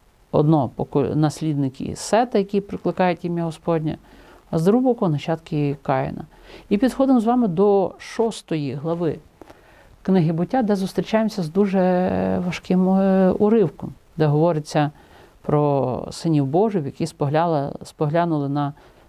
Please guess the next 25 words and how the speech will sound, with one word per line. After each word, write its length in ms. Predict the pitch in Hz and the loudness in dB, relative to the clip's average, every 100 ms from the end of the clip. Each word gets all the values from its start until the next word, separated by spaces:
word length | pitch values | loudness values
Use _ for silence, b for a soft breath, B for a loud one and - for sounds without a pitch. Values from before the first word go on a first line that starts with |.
| _ | _
доньок, 600 | 143 147 151 156 - - - | 0 2 4 2 -4 -12 -6
е, 260 | 139 135 - - _ _ _ _ - - _ _ - _ _ - 135 | -2 -2 -4 -12 _ _ _ _ -20 -20 _ _ -20 _ _ -2 2
людських 640 | 147 208 214 - 175 - - | 4 4 0 -2 -2 -4 -4
і 260 | 139 131 | 0 0
брали 420 | 123 127 147 139 | 0 2 2 2
їх 80 | 131 | -2
собі 220 | - 135 | -4 -6
за 100 | 131 | -6
жінок, 440 | 139 156 165 220 220 b b b - | -6 -2 0 0 -2 b b b -8
і 60 | |
так 260 | - - - | -2 -2 0
н-, 240 | 143 139 143 | -2 0 2
народилися 880 | 143 143 147 139 - 135 127 - - | 2 2 2 0 0 -2 -2 -4 -4
велетні. 640 | 131 151 139 123 - - - | -2 0 0 -2 -6 -12 -8
Один 260 | 147 233 277 | 0 2 2
з 140 | - | 0
найдревніших 800 | 165 180 175 156 165 196 190 143 | 0 0 0 0 2 2 0 -2
фрагментів 500 | - 151 175 156 - | 0 0 2 0 -4
Писання, 560 | - - 262 262 208 233 B B B B B B B - | -6 -2 2 4 2 -2 B B B B B B B -6
який 240 | 156 277 | 2 4
можна 540 | 269 277 240 240 220 208 _ _ _ _ | 6 6 4 4 2 -2 _ _ _ _
пояснити 580 | - 202 202 214 220 220 | 0 2 2 -2 -4 -2
в 60 | 185 | 0
декілька 480 | 190 202 - - - | 2 0 -2 -8 -12
способів. 800 | - - - - - 147 - | -10 -8 -8 -10 -14 -14 -16